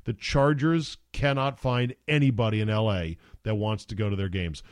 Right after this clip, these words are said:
They have a twenty-five thousand seat soccer stadium.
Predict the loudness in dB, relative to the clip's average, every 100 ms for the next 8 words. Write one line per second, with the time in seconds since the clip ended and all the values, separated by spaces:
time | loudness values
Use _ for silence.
0 | -10 -4 -2 -4 -6 -4 0 0 0 -2
1 | -2 -2 -4 -4 -4 -4 -6 -4 -6 -4
2 | -4 -4 -6 -4 -2 -2 -4